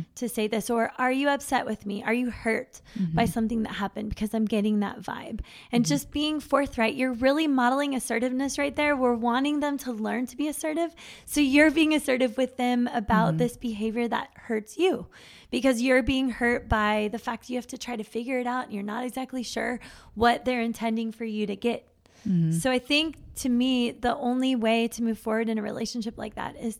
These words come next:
Speaker 1: to model that assertiveness and to let them know how it's impacting you or what the vibe that you're getting from them.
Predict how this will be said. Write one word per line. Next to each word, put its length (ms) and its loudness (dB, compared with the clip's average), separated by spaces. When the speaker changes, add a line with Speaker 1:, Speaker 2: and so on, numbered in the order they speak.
Speaker 1:
to 280 -2
model 360 -2
that 200 -4
assertiveness 560 -6
and 140 -10
to 80 -14
let 240 -8
them 160 0
know 260 0
how 140 2
it's 120 -6
impacting 600 -4
you 160 -2
or 160 0
what 400 -4
the 120 -2
vibe 300 -4
that 180 -6
you're 200 -2
getting 400 -2
from 280 -6
them. 300 -8